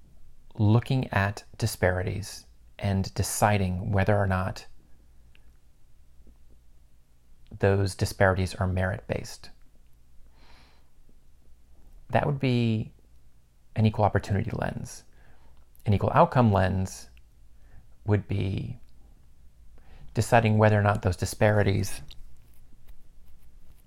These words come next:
are fair, whether or not systemic bias was used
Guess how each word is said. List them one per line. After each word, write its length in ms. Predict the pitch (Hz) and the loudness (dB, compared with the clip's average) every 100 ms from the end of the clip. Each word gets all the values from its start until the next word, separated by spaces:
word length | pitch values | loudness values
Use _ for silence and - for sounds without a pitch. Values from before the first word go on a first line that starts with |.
| - - - - - - - | -20 -18 -20 -20 -20 -12 -10
are 80 | |
fair, 520 | 95 - 107 95 104 - - - - - - - - - - - - - - - - - - - - - - - - - - - - - - - - | -6 0 2 2 -4 -10 -16 -18 -18 -18 -20 -20 -20 -20 -20 -20 -20 -20 -20 -20 -20 -20 -20 -20 -20 -20 -20 -20 -20 -20 -20 -20 -20 -20 -20 -20 -2
whether 320 | 104 104 104 | 4 6 6
or 60 | 101 | 4
not 400 | 101 98 - - - - - - | 2 2 -2 -10 -20 -20 -20 -18
systemic 540 | - 110 - 101 92 104 | 0 0 2 2 2 0
bias 580 | 95 95 90 - - - - - - | 2 2 0 -6 -14 -18 -20 -20 -4
was 280 | 101 90 101 | 0 0 2
used 600 | 101 104 95 90 - | 2 4 2 -2 -8